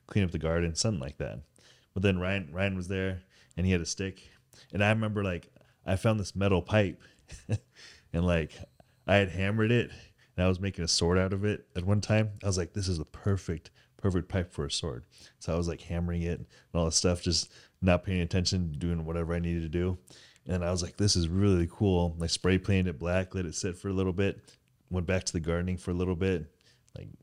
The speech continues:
you know, didn't do much about it, but <laughs> wait till that dried off. I was like, "Look at this." And I showed Ryan. And then he's like, "All right, let's see how sturdy that is." <laughs> And,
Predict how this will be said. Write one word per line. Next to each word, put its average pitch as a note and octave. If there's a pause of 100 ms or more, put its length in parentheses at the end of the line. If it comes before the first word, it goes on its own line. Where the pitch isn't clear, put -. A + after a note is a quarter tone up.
(120)
you C#2+
know, C2
didn't E2
do E2
much E2+
about D2+
it, C#2+
but D2+ (280)
<laughs> -
wait F2
till G2
that D#2+
dried F2
off. F#2
I F2+
was D#2+
like, D2
"Look A2
at E2+
this." A2
And F2+
I E2+
showed E2+
Ryan. E2 (720)
And E2+
then F2
he's F2
like, F2
"All E2
right, G#2+
let's G#2
see A2
how G2+
sturdy G#2
that G2+
is." F#2+
<laughs> F2
And, E2+